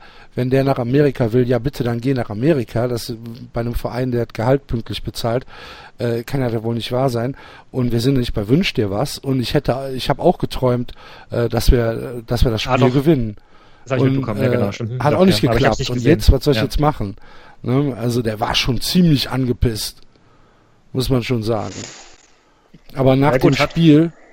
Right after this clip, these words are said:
Speaker 1: und
Speaker 2: hat
Speaker 1: nach
Speaker 2: er ja auch
Speaker 1: der
Speaker 2: ein
Speaker 1: Einstellung, die er seiner Mannschaft auf das, auf das Spiel mitgegeben hat, gönne ich ihm das auch ein bisschen.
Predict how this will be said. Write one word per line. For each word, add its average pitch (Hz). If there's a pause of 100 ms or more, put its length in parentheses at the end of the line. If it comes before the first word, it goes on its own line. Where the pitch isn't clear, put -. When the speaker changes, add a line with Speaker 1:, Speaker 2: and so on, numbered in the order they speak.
(240)
Speaker 1:
und 127
Speaker 2:
hat -
Speaker 1:
nach 127
Speaker 2:
er 120
ja 120
auch 127
Speaker 1:
der 120
Speaker 2:
ein 113 (500)
Speaker 1:
Einstellung, 127
die 123
er 120
seiner 120
Mannschaft 123
auf 107
das, 110
auf 110
das 110
Spiel -
mitgegeben 113
hat, 123
gönne 131
ich 113
ihm 107
das 101
auch 104
ein 104
bisschen. 101